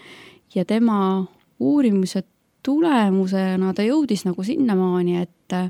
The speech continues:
palveränduriks on see, kes ise peab ennast palveränduriks. Et, et see, nagu see sisemine inimese kutse või, või tunne, et kas ta on palverändur,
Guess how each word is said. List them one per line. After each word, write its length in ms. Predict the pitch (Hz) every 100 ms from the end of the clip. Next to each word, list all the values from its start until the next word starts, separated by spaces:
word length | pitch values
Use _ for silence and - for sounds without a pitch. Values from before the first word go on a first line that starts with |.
| -
palveränduriks 1300 | 233 254 254 214 214 240 247 196 - 180 175 - -
on 120 | 196 180
see, 340 | 247 269 190 -
kes 220 | 175 220
ise 200 | 214 202
peab 340 | 190 202 175 160
ennast 380 | 160 160 - -
palveränduriks. 1080 | 170 170 208 180 170 214 175 - - - - _ _ -
Et, 100 | -
et 120 | 196 -
see, 280 | - 233 214
nagu 180 | 202 202
see 140 | 196 208
sisemine 960 | 247 233 190 185 180 180 185 185 180
inimese 460 | 208 220 190 180 175
kutse 320 | 277 - 196
või, 160 | 170 170
või 160 | 180
tunne, 380 | 170 247 226 180
et 80 | 165
kas 200 | - 170
ta 120 | 185
on 160 | 208 247
palverändur, 760 | 196 185 180 180 185 185 180